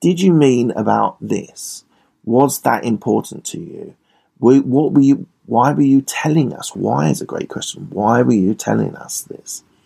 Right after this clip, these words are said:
So I want you all to try doing that. Um, do it with your friends in the pub, in the coffee shop. Do it somewhere where you can actually just practice hearing people's emotions,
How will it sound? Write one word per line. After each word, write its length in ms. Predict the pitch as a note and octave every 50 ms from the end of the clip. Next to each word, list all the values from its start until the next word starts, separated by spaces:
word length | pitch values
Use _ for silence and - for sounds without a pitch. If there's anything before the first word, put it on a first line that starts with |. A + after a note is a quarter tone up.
| _ _ _ _ _ _ _ _ _ _ _ _ _ _ _ _ _ _ _ _ _ - - - - - - - - -
So 440 | - - A#2+ A#2 A#2+ A#2 - - - _ _ _ _
I 80 | - A2+
want 220 | A#2 C3 C#3 B2+
you 100 | C#3 C#3+
all 160 | C3+ B2+ A#2+
to 200 | - - - A2+
try 680 | - - - - - - - C3 B2 B2 B2 A#2+ A2+ - - _ - -
doing 440 | A#2+ A#2 A2 G#2+ G#2 G2 F#2+ G2
that. 520 | F#2 F2 E2 D#2+ D2+ - - _ - - - _ _ _ _ _ _ _ -
Um, 360 | G#2+ G2+ G2 G2+ F#2+ - -
do 160 | - A2 A2+ A#2+
it 80 | G2
with 160 | F#2 C#3 C#3
your 80 | C#3+ D3
friends 640 | - - D3+ D#3 D#3+ D3+ - A2 - - - - -
in 180 | - G#2+ G#2 G#2+
the 80 | G#2+
pub, 440 | G2+ - - A2+ G#2+ G2+ - - - - - C#2+ C#2 - - - - - - -
in 160 | - A#2 A#2
the 80 | A#2
coffee 360 | - - B2 A#2 A2+ - A2 G#2+
shop. 480 | - - F2+ F2+ - - - - - _ _ _ - _ _ _
Do 140 | A#2+ B2 C#3
it 100 | C3+ -
somewhere 720 | - - B2+ B2 B2 A#2+ A#2 A#2 A2+ A#2 A2 B2+ B2 - _ _ _ _ _ _ _
where 340 | - A2+ A2 A2 G#2+ A2 G#2+
you 220 | A2 G#2 - -
can 280 | - - A#2+ A2+ - - -
actually 360 | A#2+ G#2+ - - - - -
just 260 | - - - - _
practice 640 | - - - - - _ _ - G#2+ G2 F#2+ - - -
hearing 400 | - A2+ G#2 G#2 G#2 G#2 G2+ G2
people's 440 | - A2 G2+ - - G2+ F#2+ F#2+ -
emotions, 1120 | G#2+ G#2 G#2 G#2 G#2 G#2+ G#2+ A2+ A2 G#2+ - - - F2+ F2+ F#2 F#2 F#2 - - -